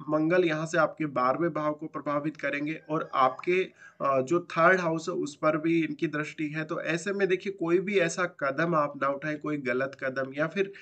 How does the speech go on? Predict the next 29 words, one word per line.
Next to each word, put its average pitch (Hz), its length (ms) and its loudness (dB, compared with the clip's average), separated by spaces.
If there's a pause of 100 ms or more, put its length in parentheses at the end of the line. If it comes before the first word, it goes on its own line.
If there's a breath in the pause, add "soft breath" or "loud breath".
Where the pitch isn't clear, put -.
(260 loud breath)
आक्रामकता 175 800 2
के 180 160 0
साथ 170 260 0
आप 156 200 2
कोई 160 160 -2
काम 143 320 0
ना 135 240 -2
करें 120 320 -8
बहुत 127 280 -2
ज़्यादा। 117 280 -8 (760 loud breath)
इसके 175 260 0
अलावा 185 380 8
रिस्क 180 420 0
टेकिंग 170 500 -2
जो 170 120 0
एबिलिटी 175 540 2
है 170 80 -2
आपकी, 139 300 -2
वो 170 300 0
इससे 160 320 -4
ज़रूर 135 340 -2
बढ़ेगी, 151 440 -2
लेकिन 165 500 0
रिस्क 170 320 -2
भी 196 100 0
आपको 175 280 0
सही 165 320 -2
डायरेक्शन 143 420 0
में 160 240 -2